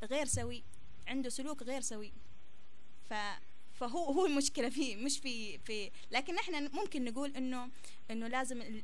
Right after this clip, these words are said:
ال-، يعني ال-، اللبس يكون أكثر احتشاما. ممكن نقول إنه، إنه تربية ال-، ال-، الأبناء على ال-، على المبادئ السليمة.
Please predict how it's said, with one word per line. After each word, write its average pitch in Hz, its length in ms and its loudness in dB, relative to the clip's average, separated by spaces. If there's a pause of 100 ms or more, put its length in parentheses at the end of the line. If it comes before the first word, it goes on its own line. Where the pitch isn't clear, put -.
ال-، 208 160 -4
يعني 202 800 -4
ال-، 202 200 -2
اللبس 214 340 0
يكون 214 420 -4
أكثر 208 280 -4
احتشاما. 214 680 -4 (120)
ممكن 214 400 -2
نقول 214 260 0
إنه، 208 320 -2 (500)
إنه 220 200 0
تربية 262 520 0
ال-، 233 220 -4
ال-، - 220 -4
الأبناء 220 640 -2
على 214 240 -2
ال-، 196 200 -4
على 208 360 -4
المبادئ 220 480 -2
السليمة. 226 580 -2